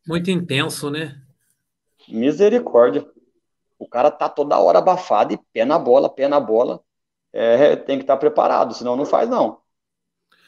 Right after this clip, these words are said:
Speaker 1: Por outro lado, até pra gente valorizar. Ah, só abrindo um parêntese aqui, gente, pra você que tá nos acompanhando, a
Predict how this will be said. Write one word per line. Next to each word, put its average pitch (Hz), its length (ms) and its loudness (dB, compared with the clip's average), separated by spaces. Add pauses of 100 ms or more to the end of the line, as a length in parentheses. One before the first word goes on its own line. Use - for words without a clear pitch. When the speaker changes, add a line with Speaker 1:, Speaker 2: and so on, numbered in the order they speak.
(360)
Speaker 1:
Por 156 160 -4
outro 202 280 0
lado, 180 260 4
até 139 160 -2
pra 185 160 -4
gente 180 220 -4
valorizar. 196 560 2
Ah, 139 60 -4
só 202 240 -2
abrindo 247 360 0
um 214 100 -2
parêntese 139 540 -2
aqui, 190 280 -6
gente, 131 260 -8
pra 139 120 -8
você 139 280 -6
que - 80 -14
tá 139 80 -10
nos 127 160 -12
acompanhando, 131 800 -6
a - 40 -20